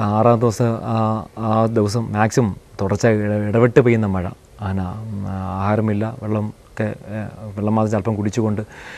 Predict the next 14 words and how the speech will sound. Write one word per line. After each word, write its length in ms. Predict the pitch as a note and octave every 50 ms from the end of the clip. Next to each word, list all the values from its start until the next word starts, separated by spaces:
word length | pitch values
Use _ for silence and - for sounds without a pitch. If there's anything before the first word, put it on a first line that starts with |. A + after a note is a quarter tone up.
| - - - - -
കൊണ്ട് 200 | - A2+ G#2+ G#2 G#2+ G#2
ആ 20 | G#2+ G#2+
മഴ 100 | G#2 G2+ G#2 A2+ A#2
നനഞ്ഞുകൊണ്ടാണ് 540 | A2+ A2 G#2+ A2 A2 G#2+ G#2+ G2+ G2+ G2+ G#2+ - - - A#2 A2 G2+
ഞാനും 180 | G2+ G2+ G#2+ G2+
അസിസ്റ്റ് 200 | F#2 G2 G2 -
ചെയ്യുന്ന 160 | A2+ G#2+ G#2 F#2+
കൃഷ്ണദാസൻ 440 | G2+ F#2+ - A#2 A2 A2 G2 - G#2+ G#2
ആളും 160 | G2+ G2+ G2+ G2+
അവിടെ 160 | G2+ G2+ G#2 G#2 G2+ -
പൂ-, 160 | - G2+ G#2 G#2+ -
അവിടെ 140 | G#2+ G#2+ G#2 -
പൂർണ്ണമായിട്ട് 380 | G#2 G#2 A2+ A#2 A2+ A2 G#2 G2+
നിൽക്കുന്നത്. 320 | G2 F2 - F#2+ F#2+ F2+